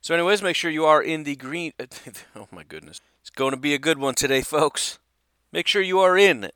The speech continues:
the Packernet Podcast Facebook group. You like the Packernet Podcast Facebook page.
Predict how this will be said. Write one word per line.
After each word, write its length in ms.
the 220
Packernet 600
Podcast 580
Facebook 380
group. 220
You 60
like 200
the 40
Packernet 320
Podcast 480
Facebook 400
page. 540